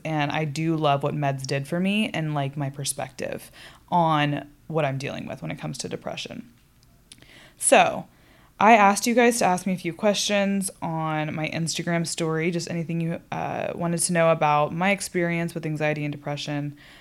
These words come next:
um, and I'm gonna go ahead and answer some of those now. Let me pull this up here. All right, the first one says,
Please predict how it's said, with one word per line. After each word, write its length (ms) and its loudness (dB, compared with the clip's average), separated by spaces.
um, 500 -2
and 140 -4
I'm 160 -2
gonna 120 -2
go 100 -4
ahead 180 -4
and 160 -6
answer 320 -6
some 180 -6
of 60 -6
those 260 -4
now. 640 0
Let 100 -4
me 200 -6
pull 240 -10
this 180 -8
up 160 -6
here. 320 -8
All 100 2
right, 220 0
the 100 -2
first 280 8
one 160 6
says, 460 2